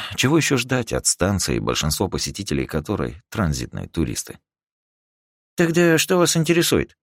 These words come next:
"Учтите, незаконные базы не устанавливаем, никаких секс-маршрутов или базы данных по наркотикам мы не..." "Это меня не интересует". "Мне интересны базы по боевым искусствам, системы прокачки силы, ловкости,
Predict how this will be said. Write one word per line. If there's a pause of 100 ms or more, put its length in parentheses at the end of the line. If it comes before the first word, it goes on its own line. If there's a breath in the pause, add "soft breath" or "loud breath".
(480)
"Учтите,
незаконные
базы
не
устанавливаем, (120)
никаких
секс-маршрутов
или
базы
данных
по
наркотикам
мы
не..." (360)
"Это
меня
не
интересует". (840)
"Мне
интересны
базы
по
боевым
искусствам,
системы
прокачки
силы,
ловкости,